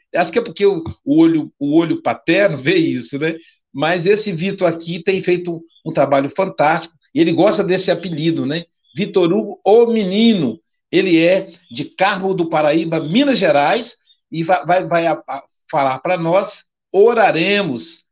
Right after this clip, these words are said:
isso no sábado, lição quarenta e quatro, sábado vinte e um de maio.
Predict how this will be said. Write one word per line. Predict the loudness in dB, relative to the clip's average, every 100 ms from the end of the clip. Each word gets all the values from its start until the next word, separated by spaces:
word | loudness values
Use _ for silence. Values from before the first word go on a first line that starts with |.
| -12
isso | -10 -6 -6
no | -6
sábado, | -8 -8 -4 -2 -2 -8 -14 -20 _ -14
lição | -12 -8 -8 -6
quarenta | -8 -8 -10
e | -12 -6
quatro, | -4 -4 -8 _ _ _
sábado | -6 -4 -4 -4
vinte | -4 -6 -8
e |
um | -10
de | -6
maio. | -2 -2 -2